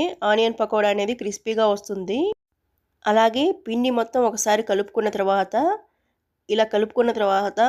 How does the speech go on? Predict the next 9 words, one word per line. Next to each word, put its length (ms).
మరోసారి 600
మరో 160
త్రీ 100
టేబుల్ 320
స్పూన్స్ 420
శనగపిండిని 640
వేసుకొని 520
బైండింగ్ 460
లాగా 260